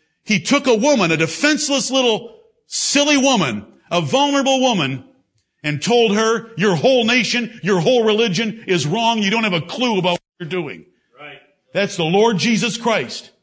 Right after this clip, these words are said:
Speaker 2: Right.
Speaker 1: And then he said, "We have the truth in our nation, but God is taking it away from the Jews. It'll be ripped out of Jerusalem."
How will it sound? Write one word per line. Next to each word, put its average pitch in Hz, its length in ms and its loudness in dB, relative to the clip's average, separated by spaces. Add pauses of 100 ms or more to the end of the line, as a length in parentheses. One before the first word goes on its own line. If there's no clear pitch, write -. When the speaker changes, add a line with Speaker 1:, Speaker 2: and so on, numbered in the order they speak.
Speaker 2:
Right. - 200 -20 (2250)
Speaker 1:
And 139 160 -4
then 196 100 2
he 190 80 2
said, 202 600 -2 (540)
"We 220 220 2
have 226 280 0
the 196 60 0
truth 175 400 -2
in 160 80 -2
our 160 120 0
nation, 151 480 -4 (280)
but 151 140 -4
God 196 220 2
is 147 160 -4
taking 214 360 -2
it 214 60 2
away 202 240 2
from 170 180 -4
the 143 60 -2
Jews. 113 480 -4 (220)
It'll 190 200 2
be 170 140 0
ripped 214 280 0
out 226 160 0
of 185 100 0
Jerusalem." 160 600 -2